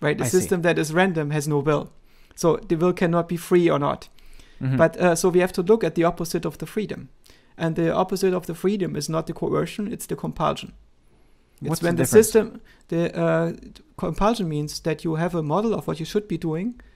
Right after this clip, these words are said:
Speaker 1: but you don't find yourself acting on it. You find yourself acting on something else. You are acting on, based on some impulse or some addiction. And, uh, that is basically the true impingement on your freedom.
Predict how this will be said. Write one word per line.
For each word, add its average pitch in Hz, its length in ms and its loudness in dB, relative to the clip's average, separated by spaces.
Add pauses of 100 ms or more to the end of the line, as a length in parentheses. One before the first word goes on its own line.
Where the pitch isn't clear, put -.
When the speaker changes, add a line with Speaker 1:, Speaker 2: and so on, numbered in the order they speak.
(200)
Speaker 1:
but - 180 -10
you 175 80 -4
don't 175 260 -2
find 170 220 -2
yourself 165 400 -4
acting 156 340 -6
on 139 160 -6
it. - 200 -18 (920)
You 156 100 -2
find 165 300 0
yourself 165 400 0
acting 165 340 -4
on 170 120 -4
something 156 380 -6
else. - 360 -8
You 151 160 -6
are 143 60 -4
acting 156 320 -6
on, 156 200 -8
based 156 220 -4
on 160 100 -6
some 156 220 -6
impulse 175 480 -6
or 147 160 -2
some 143 260 -6
addiction. 143 500 -2 (640)
And, 151 280 0
uh, 151 220 0 (400)
that 190 220 4
is 180 180 -4
basically 156 500 -2
the 156 240 -4
true 165 340 -4
impingement 156 500 -4
on 143 100 -4
your 139 120 -4
freedom. 139 420 -10